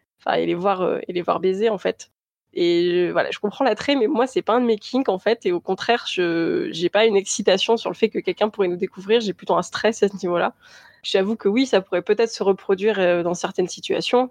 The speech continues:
mais ce serait pas quelque chose de recherché, en fait, ou quelque chose de voulu en me disant à tout prix, euh, « Tiens, j'ai hyper envie de faire du sexe outdoor et je vais, euh, je vais trouver comment le faire, quoi. » Ce serait plutôt, voilà,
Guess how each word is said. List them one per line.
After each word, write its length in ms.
mais 140
ce 160
serait 240
pas 160
quelque 180
chose 180
de 120
recherché, 580
en 80
fait, 260
ou 40
quelque 180
chose 180
de 120
voulu 400
en 60
me 60
disant 220
à 80
tout 140
prix, 280
euh, « 120
Tiens, 160
j'ai 120
hyper 300
envie 220
de 40
faire 160
du 100
sexe 280
outdoor 480
et 220
je 120
vais, 240
euh, 160
je 120
vais 80
trouver 340
comment 200
le 80
faire, 300
quoi. » 180
Ce 160
serait 180
plutôt, 380
voilà, 200